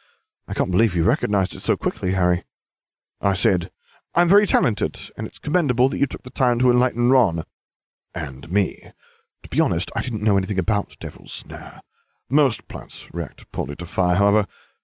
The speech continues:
and Incendio is one of those neat little spells that's useful in every situation.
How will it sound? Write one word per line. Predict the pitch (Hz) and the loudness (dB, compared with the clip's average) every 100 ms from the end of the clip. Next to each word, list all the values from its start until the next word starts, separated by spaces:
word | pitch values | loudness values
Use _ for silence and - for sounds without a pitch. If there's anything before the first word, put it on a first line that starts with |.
| _ | _
and | 107 | -2
Incendio | 110 107 - 135 101 90 | -2 0 -2 0 4 4
is | 92 | 4
one | 107 | 0
of | 110 | 0
those | 110 104 | 0 0
neat | 139 - | -6 -4
little | 135 | -8
spells | 127 - 101 87 80 92 | -8 -6 -2 -2 -4 -8
that's | - | -10
useful | 104 101 - 92 | -4 -4 -2 0
in | 98 104 | 0 0
every | 110 95 98 | -2 2 2
situation. | 98 92 98 95 90 - - | 0 2 2 2 -2 -12 -16